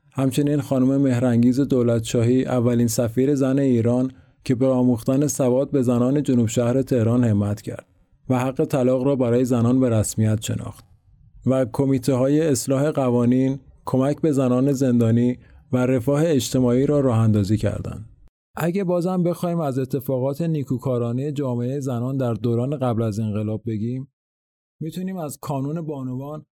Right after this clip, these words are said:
یا جمعیت خیریهٔ فرح نام ببریم که در سال هزار و سیصد و نوزده به سرپرستی فوزیه راه اندازی می‌شه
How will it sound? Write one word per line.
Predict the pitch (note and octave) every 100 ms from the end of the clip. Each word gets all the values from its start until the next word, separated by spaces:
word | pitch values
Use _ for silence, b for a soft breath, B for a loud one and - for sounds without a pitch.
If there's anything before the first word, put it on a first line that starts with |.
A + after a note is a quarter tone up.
| _
یا | C3 C#3
جمعیت | A#2+ D3 D3 C#3+ D3 E3 F3+
خیریهٔ | - C#3+ B2+ C3 D3+
فرح | D#3+ B2+ B2 B2
نام | B2 G2
ببریم | F#2 F#2 G1+ - _ _ _ _ _ _
که | -
در | D3+ C#3+
سال | B2+ D3 D3+
هزار | E3 C#3 C3
و | C#3+
سیصد | C#3+ B2 C3 C#3
و |
نوزده | C#3 B2 G#2+ A#2+ B2 B2+ _ _ - -
به |
سرپرستی | B2+ D3 C3 C#3+ C3 B2+ - D3
فوزیه | D3 - C3 A2 B2 B2
راه | B2 A#2+
اندازی | A#2+ A#2+ A#2+ D#3
می‌شه | D#3+ C#3 B2 B2+